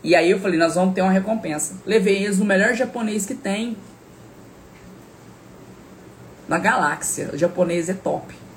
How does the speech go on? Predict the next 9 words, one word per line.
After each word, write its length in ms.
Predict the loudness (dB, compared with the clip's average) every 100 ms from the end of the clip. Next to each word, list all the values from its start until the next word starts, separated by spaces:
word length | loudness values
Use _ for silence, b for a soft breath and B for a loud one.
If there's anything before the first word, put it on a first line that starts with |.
| -20 -20 -12 -4
Eles 160 | -4
ficaram 240 | -2 0 4
maravilhados. 580 | 4 4 2 0 0 0
Comeram 300 | 4 4 2
até 220 | 0 -2
um, 420 | -4 -6 -6 -10 -14 -2
igual 260 | 2 4 4
o 40 |
baiacu. 500 | 4 -2 -2 -6 -8